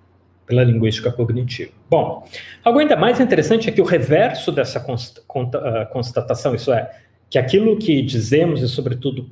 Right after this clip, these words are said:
como dizemos, pode revelar as estruturas conceituais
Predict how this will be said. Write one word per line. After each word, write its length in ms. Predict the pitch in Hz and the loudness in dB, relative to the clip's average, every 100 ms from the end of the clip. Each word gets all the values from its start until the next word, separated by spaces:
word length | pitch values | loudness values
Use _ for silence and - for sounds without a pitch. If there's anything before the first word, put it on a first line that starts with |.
| - | -12
como 680 | - 202 208 240 151 117 113 | -4 2 2 0 -2 -2 -4
dizemos, 800 | - 113 123 143 196 156 113 - | -6 -8 -2 -2 -2 -6 -10 -10
pode 300 | - 117 - | -4 -4 -4
revelar 380 | 120 127 131 131 | -4 0 0 0
as 100 | - | -4
estruturas 640 | 117 - 123 - 196 240 | -10 -6 -6 -2 -2 -2
conceituais 1160 | - 147 - 123 - 113 101 117 196 - - | -4 -6 -6 -8 -6 -2 0 -2 -4 -8 -18